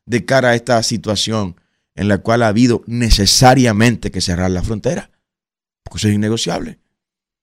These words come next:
Eso es innegociable. Y no había que cerrarla ahora, no, no, no.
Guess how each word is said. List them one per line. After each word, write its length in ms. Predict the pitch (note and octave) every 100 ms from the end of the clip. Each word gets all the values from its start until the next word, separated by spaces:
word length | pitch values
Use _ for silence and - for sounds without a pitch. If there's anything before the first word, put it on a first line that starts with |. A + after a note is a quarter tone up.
| _ _ _ _ _
Eso 100 | -
es 60 | G#2
innegociable. 640 | F3+ A3+ C#3 F3 F3 A2+ - _ _ _ _
Y 120 | C#3+
no 140 | D#3 E3
había 180 | F#3+ A#3+
que 120 | C4+
cerrarla 420 | C4+ G3+ D#3 A#2+
ahora, 420 | F#2+ C3 D3 G#2
no, 160 | F2 E2
no, 100 | D2+
no. 180 | -